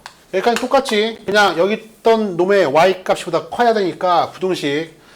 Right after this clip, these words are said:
삼분의 일의 X 함수 마이너스 X제곱이 더 커야 돼. 누구보다는요? 예. 마이너스 사분의 오 X 플러스 K보단 더 커야겠어. 그쵸? 어떤 범위에서? X가 삼보다 큰 범위에서. 그쵸?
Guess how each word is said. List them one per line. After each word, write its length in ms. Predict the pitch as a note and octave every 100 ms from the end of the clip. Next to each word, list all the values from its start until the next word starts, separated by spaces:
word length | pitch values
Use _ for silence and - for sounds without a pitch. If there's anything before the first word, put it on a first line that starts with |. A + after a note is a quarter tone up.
| - -
삼분의 500 | - G#3 G3+ G3+ G3
일의 360 | F#3+ G3 G3 - - - -
X 220 | C#3 -
함수 420 | F3+ F#3+ G3+ G3+ G3+
마이너스 500 | D3+ C#3+ D#3+ F3+ - D3+
X제곱이 680 | - D3 C3+ D#3+ E3+ D3 -
더 140 | B2
커야 460 | - - A3 F3+ B2+
돼. 420 | D#3+ D3 A#2 G2
누구보다는요? 680 | C#3 D#3 D#3+ D3 C#3+ A3 G#3
예. 220 | C#3 B2 - - -
마이너스 480 | B2 C3 D3+ F3 -
사분의 540 | - G3 G3 G3 G3 G3
오 300 | F3 F#3+ F#3+ -
X 720 | C#3 C#3 - - A3 B3+ B3 - _
플러스 420 | - F#3 F3+ - E3+
K보단 480 | - G3+ F#3 F3
더 140 | D3 C3
커야겠어. 560 | - G#3 G3 B2 -
그쵸? 360 | G#2 - G#3+ G#3+ _ _ - -
어떤 280 | - E3 G#3+
범위에서? 520 | G3+ G3+ G3 A#3 C#4+ -
X가 460 | - - F#3 A#3+ B3+ - - -
삼보다 400 | - A3+ G#3+ G#3
큰 260 | - C4 A#3+
범위에서. 460 | E3+ C#3+ B2+ -
그쵸? 260 | A2+ - G#3+